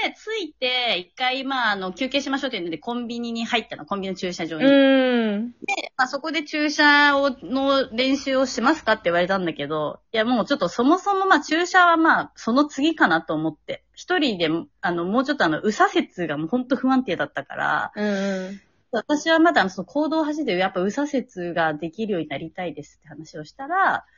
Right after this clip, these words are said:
Speaker 1: まあ、その先生が、まあ、残りの一時間半を、もう一回その、戸塚から川崎に戻るスパルタ、あの、なんだ、
Speaker 2: うん。
Speaker 1: なんていうの？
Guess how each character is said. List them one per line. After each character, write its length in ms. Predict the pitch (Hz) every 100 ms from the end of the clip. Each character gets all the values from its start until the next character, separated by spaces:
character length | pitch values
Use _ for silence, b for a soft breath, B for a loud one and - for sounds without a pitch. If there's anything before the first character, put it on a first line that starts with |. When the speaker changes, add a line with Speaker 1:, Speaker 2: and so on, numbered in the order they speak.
| _ _ _
Speaker 1:
ま 80 | 302
あ、 40 | 247
そ 60 |
の 100 | 202
先 220 | 202 202
生 260 | 202 214 185
が、 300 | 208 208 143
ま 120 | 208
あ、 20 | 208
残 240 | 214 277
り 80 | 277
の 120 | 269
一 180 | 254 254
時 140 | 254
間 220 | 254 254 262
半 260 | 277 196
を、 340 | 220 254 175 -
も 140 | 254
う 20 |
一 40 | 294
回 180 | 330 311
そ 100 | 302
の、 220 | 285 277
戸 140 | 262
塚 180 | 262 285
か 100 | 277
ら 80 | 269
川 280 | - 240 240
崎 280 | 233 254
に 280 | 233 240 233 -
戻 240 | 226 247
る 80 | 208
ス 180 | - -
パ 120 | 220
ル 140 | 220
タ、 440 | 220 220 214 208 202
あ 60 |
の、 380 | 196 185 180 - _ _
な 100 | 220
ん 60 | 185
だ、 40 |
Speaker 2:
う 40 | 233
ん。 100 | 208
Speaker 1:
な 80 | 190
ん 60 |
て 80 | -
い 20 |
う 40 |
の？ 40 | -